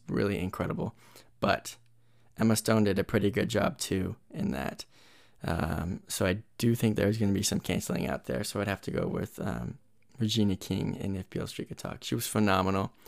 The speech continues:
specifically the scenes in, uh, Puerto, when she went down to Puerto Rico and the emotion that she had there, like,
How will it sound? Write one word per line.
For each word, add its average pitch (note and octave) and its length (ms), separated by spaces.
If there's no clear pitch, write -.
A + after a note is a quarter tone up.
specifically A#2+ 600
the G#2+ 120
scenes G#2 440
in, F#2+ 340
uh, F#2+ 280
Puerto, A2 260
when G2 140
she - 120
went A2 120
down G#2+ 160
to G2+ 60
Puerto G2+ 280
Rico G2+ 380
and F#2+ 280
the G2 120
emotion G2 420
that - 140
she G#2 140
had F#2+ 220
there, - 280
like, - 240